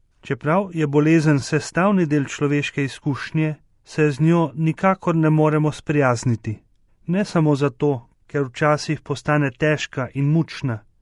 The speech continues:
ampak ker smo pravzaprav ustvarjeni za življenje, za popolno življenje. Ob tem, po notranje vzgibu, upravičeno pomislimo na Boga kot polno življenje,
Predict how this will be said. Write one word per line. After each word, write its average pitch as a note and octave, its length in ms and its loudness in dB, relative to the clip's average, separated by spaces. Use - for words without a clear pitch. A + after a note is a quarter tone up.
ampak D3 580 -2
ker D#3 180 -2
smo D#3+ 200 -2
pravzaprav D#3 640 0
ustvarjeni D#3 720 0
za C#3+ 160 0
življenje, B2 680 -2
za C#3+ 180 -2
popolno D3 540 0
življenje. A#2 640 -6
Ob B2 300 -10
tem, G3 300 2
po C#3 140 -2
notranje E3 520 0
vzgibu, C#3 600 -4
upravičeno D#3+ 760 -2
pomislimo E3 640 0
na D3+ 140 2
Boga C3 520 -4
kot C3+ 320 -6
polno F3 340 4
življenje, A#2 640 -4